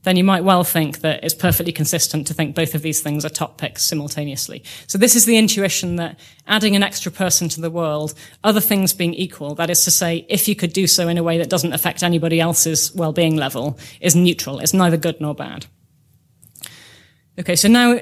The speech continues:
this is where we get into the debates in theoretical population axiology.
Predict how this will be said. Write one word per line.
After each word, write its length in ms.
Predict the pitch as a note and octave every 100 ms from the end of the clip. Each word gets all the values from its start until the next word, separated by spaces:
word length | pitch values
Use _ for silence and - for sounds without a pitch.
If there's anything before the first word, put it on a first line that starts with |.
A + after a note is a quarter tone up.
| -
this 160 | C#4
is 100 | B3
where 120 | B3 A3+
we 80 |
get 160 | A3+ G3
into 500 | G3 - G3 F3 F3
the 100 | F#3+
debates 420 | F3 F#3 F3+ -
in 80 | F3+
theoretical 580 | - F#3+ F3 E3 E3 D#3+
population 640 | - F3 E3+ D#3+ D3+ D#3
axiology. 680 | D#3 D#3+ D#3+ D3+ C#3 C3